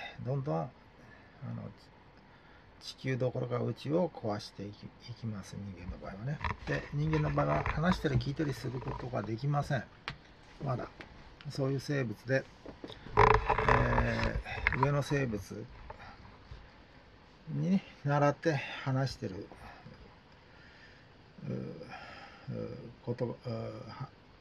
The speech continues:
こととかですね、団体で、えー、テレパシーで、えー、教わって話すということだけですね。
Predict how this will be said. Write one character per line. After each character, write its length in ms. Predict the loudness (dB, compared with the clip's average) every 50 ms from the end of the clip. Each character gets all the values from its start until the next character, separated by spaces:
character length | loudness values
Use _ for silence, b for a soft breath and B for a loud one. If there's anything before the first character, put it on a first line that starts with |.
| -20 -10
こ 120 | -10 -4
と 120 | -2 -2
と 120 | -2 -2 -8
か 100 | -10 -14
で 80 | -18
す 100 | -10 -6 -4
ね、 140 | -4 -4 -2 0
団 220 | 2 2 2 2
体 240 | 0 0 0 0 2
で、 180 | 0 0 -2 -2 -8 -18 -20 -20 -20 -20 -20 B B B B B B B B B B -20 -20 -20 -20 -20 -18 -8 0
え 580 | 4 6 6 8 8 6 6 6 4 2 0 -2
ー、 60 | -2
テ 60 | 0
レ 100 | 0 2
パ 160 | 2 2 0
シ 140 | 0 0 -4 0
ー 60 | 2
で、 180 | 2 2 2 -2 B B B B B B B B B B
え 260 | -8 -6 -6 -8 -10 -10 -10
ー、 160 | -10 -8 -6
教 80 | -6 -6
わ 60 | -6
っ 20 |
て 140 | -4 -4 -2
話 360 | -2 -2 0 -2 -2 -4 -4 -6
す 260 | -10 -16 -20 -20 -18
と 100 | -14 -12 -12
い 160 | -10 -10 -10
う 40 | -10 -12
こ 60 | -12 -10
と 100 | -8 -8
だ 180 | -6 -6 -4
け 120 | -4 -4 -4
で 120 | -4 -8
す 140 | -12 -10 -8
ね。 160 | -8 -8